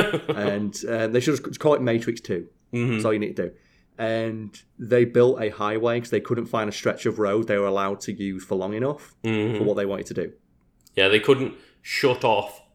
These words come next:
Speaker 2: a big enough section of a real highway.
Speaker 1: So they
Speaker 2: So they
Speaker 1: just
Speaker 2: just
Speaker 1: built
Speaker 2: went,
Speaker 1: one.
Speaker 2: "Fuck it, let's make one."
Speaker 1: Yeah, in Australia. And there's some really nice details. I l-, like the Matrix movie, the very first one. There's a load of, like, really subtle stuff they did.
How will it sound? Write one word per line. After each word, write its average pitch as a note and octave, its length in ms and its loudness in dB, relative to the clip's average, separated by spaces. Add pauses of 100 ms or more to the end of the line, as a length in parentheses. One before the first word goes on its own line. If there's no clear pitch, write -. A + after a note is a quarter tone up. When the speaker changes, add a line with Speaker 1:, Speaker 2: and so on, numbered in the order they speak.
(160)
Speaker 2:
a G#2 80 -4
big G#2+ 320 4
enough G#2 200 0
section G2 420 -6
of F2+ 160 -4
a F#2 40 0
real F#2 340 0
highway. G2+ 580 -2 (380)
Speaker 1:
So - 120 -6
they A#2 60 4
Speaker 2:
So A#2+ 60 6
they G#2+ 60 8
Speaker 1:
just G#2 100 0
Speaker 2:
just - 0 -
Speaker 1:
built G#2+ 120 4
Speaker 2:
went, G#2 120 4
Speaker 1:
one. G#2 120 -2
Speaker 2:
"Fuck - 180 0
it, F2+ 100 2
let's F#2+ 140 -2
make F2+ 200 -2
one." F#2+ 140 -8 (520)
Speaker 1:
Yeah, F#2+ 140 -6
in G#2+ 160 -6
Australia. G2+ 340 -6 (300)
And C3 80 -2
there's C#3 120 0
some F3+ 140 6
really G#3+ 260 10
nice E3 280 0
details. D3+ 260 -4
I C#3 160 0
l-, B2+ 240 0
like B2+ 380 -2
the C3 80 -2
Matrix B2 380 -2
movie, A2 180 -2
the G2 80 -4
very C3+ 200 4
first C3+ 380 -2
one. F2 160 -8
There's G2 100 -8
a G#2 60 -4
load B2 300 2
of, A#2+ 160 -2
like, A2+ 160 -4
really A2+ 320 0
subtle G#2+ 320 -4
stuff - 340 -4
they G2+ 180 -2
did. A2+ 300 0